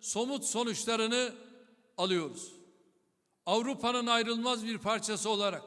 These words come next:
Avrupa Birliği'ne üyelik sürecimizi stratejik önceliğimiz olarak görüyoruz. Son dönemde yaşanan gelişmeler Türkiye-Avrupa Birliği ilişkilerinin önemini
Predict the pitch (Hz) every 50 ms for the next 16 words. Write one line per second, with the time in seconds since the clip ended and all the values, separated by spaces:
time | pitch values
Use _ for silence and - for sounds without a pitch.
0 | - - - - - _ _ _ _ _ _ _ _ _ - 170 185 220 226 262
1 | 285 277 277 247 254 220 175 233 240 233 226 233 233 233 233 247 247 240 226 226
2 | 226 233 233 247 247 - 240 - 220 226 220 214 165 190 220 220 214 170 156 220
3 | 196 - - - - - - - - - _ - - - - 233 131 - 214 247
4 | 233 240 233 247 202 160 269 294 285 294 - 190 220 226 233 214 165 220 233 226
5 | 226 226 226 220 220 196 - 233 233 220 220 226 226 240 240 220 - - - -
6 | - - - - - _ _ _ _ _ _ - 175 196 190 190 170 151 131 -
7 | - - - - - - - - - - _ _ _ _ _ - - - 240 269
8 | 262 233 233 220 214 220 214 208 226 226 220 208 214 - 220 220 214 214 208 190
9 | 208 208 208 180 - 202 208 208 208 202 - - - - - - - - - -
10 | _ _ _ _ _ _ - - 277 285 - - 220 233 233 233 233 226 - -
11 | - - - - - - _ _ _ _ _ - 170 202 220 226 262 285 233 -
12 | 226 226 202 220 214 220 220 226 226 220 208 196 202 214 208 - - - 214 220
13 | 214 214 220 220 214 202 196 202 208 214 220 220 220 214 214 214 214 214 226 226
14 | 214 220 214